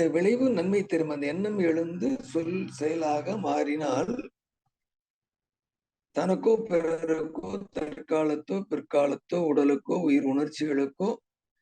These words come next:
நன்மை எனில் அது நல்ல எண்ணம். தீமை தருமானால் நமக்கு சரியா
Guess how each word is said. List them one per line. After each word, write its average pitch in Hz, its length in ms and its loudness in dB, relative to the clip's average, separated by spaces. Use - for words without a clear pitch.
நன்மை 220 520 4
எனில் 175 380 2
அது 139 180 0
நல்ல 135 320 2
எண்ணம். 127 320 0
தீமை 214 300 2
தருமானால் 175 600 2
நமக்கு 151 300 -2
சரியா 185 340 2